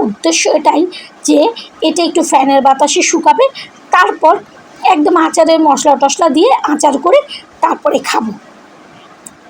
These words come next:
আচার, আর এখন তো যেহেতু আমের সিজন, আচারের সিজন, ভাত খাওয়ার সময় একটু আম লাগবেই। এরপর ওই যে আরেকটা গামলায় যে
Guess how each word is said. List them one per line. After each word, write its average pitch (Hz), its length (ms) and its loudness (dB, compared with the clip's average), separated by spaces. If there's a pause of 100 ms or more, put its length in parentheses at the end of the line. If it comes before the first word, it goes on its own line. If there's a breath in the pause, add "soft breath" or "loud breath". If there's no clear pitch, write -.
(220)
আচার, 320 220 0 (460 loud breath)
আর 285 60 2 (100)
এখন 311 160 0 (120)
তো 320 60 2 (300)
যেহেতু 302 240 0 (120)
আমের 269 180 2 (100)
সিজন, 269 380 0 (200)
আচারের 262 400 0
সিজন, 262 300 0 (420 loud breath)
ভাত 311 160 0 (100)
খাওয়ার 302 260 2
সময় 440 280 -2
একটু 302 140 -2 (140)
আম 277 100 0 (140)
লাগবেই। 226 400 -4 (600 loud breath)
এরপর 415 300 2
ওই 349 120 2
যে 349 40 2 (100)
আরেকটা 311 280 0 (100)
গামলায় 294 400 4
যে 349 60 2